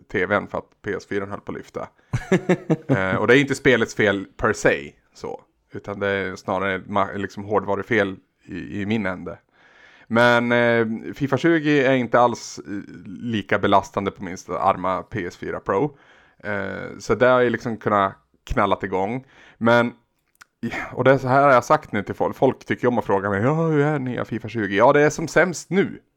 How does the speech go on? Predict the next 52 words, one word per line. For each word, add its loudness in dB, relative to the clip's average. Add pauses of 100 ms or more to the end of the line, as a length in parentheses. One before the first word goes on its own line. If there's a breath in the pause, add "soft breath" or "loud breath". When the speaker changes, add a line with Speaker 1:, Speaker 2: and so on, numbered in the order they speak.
(120)
Speaker 1:
säger 0
jag. -8 (520 soft breath)
För 2
att -2 (540 soft breath)
de 2
har 8
liksom 0
inte 0
riktigt -2
testat 0
det 4
i -4
publiken -2
än. -4
Det 4
har 6
ju 4
funnits 0
ute 0
som, -2
som -6
beta 2
ganska 2
länge 0
och 2
jag 2
följer 4
några 4
på -6
YouTube 2
som -8
har 0
kört -2
det 0
i -10 (320 soft breath)
typ -2
en 2
månad 2
i 2
alla -2
fall. -10 (640 soft breath)
Eh, -2
men 2
några 8
av 8
de 4
här 6
buggarna 4
som -6
kom, 2
kom 0
med, 2